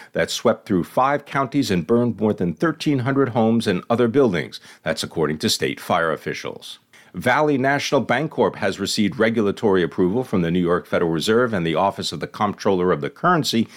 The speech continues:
to complete its acquisition of Bank Leumi Israel. And an Amtrak train heading through Virginia was stranded on the tracks as a crippling winter storm had passengers waiting almost forty hours before the trip resumed.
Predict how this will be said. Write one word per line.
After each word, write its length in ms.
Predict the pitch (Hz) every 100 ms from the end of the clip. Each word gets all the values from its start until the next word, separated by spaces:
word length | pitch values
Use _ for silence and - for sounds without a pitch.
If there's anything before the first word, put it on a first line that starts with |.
| - -
to 100 | -
complete 360 | - 165 175 165
its 140 | 156
acquisition 640 | 156 156 143 147 135 104
of 120 | 80
Bank 280 | 71 104 110
Leumi 600 | 117 113 156 127 80 117
Israel. 560 | - 80 73 65 52 - _ _ _ -
And 240 | 139 147
an 180 | 131 143 -
Amtrak 580 | 156 190 208 - 180 -
train 380 | - 143 131 117
heading 340 | 110 135 175
through 220 | 151 156
Virginia 720 | 127 117 90 82 147 110 101 -
was 160 | 110
stranded 520 | - - 139 170 170 135
on 180 | 135
the 80 | 131
tracks 540 | 127 - 113 113 - 95
as 120 | 78
a 60 |
crippling 560 | 82 - - - 123 104
winter 320 | 120 143 98
storm 480 | - - 180 123 107 - - _
had 240 | 147 131
passengers 580 | - 139 135 139 123 139
waiting 300 | 104 123 123
almost 360 | - 120 113 -
forty 640 | - - 185 185 202 175 -
hours 400 | 151 147 87 76
before 380 | 104 104 87 87
the 100 | 113
trip 380 | - - -
resumed. 640 | 98 98 117 139 98 71